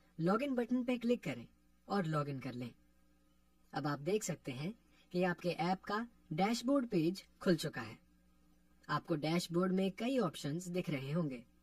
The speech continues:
जैसे कि आपको आपके school visits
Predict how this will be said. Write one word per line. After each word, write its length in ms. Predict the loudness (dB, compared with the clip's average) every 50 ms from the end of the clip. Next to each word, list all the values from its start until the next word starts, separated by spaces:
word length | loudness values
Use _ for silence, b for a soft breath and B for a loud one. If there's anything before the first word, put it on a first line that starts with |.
| _ _ _ _ _ _ _ _ -12 -6
जैसे 340 | -4 -4 -4 -4 -4 -6
कि 220 | -4 -4 -4 -6 -6 -10 _ _ b b b b b b
आपको 300 | -2 -2 -2 2 2 2
आपके 440 | 2 2 -2 0 0 0 0 0 -4 _ _ _ _ _
school 380 | -12 -10 -6 0 2 2 4 4
visits 500 | 4 2 2 2 0 -4 -4 -6 -14 -16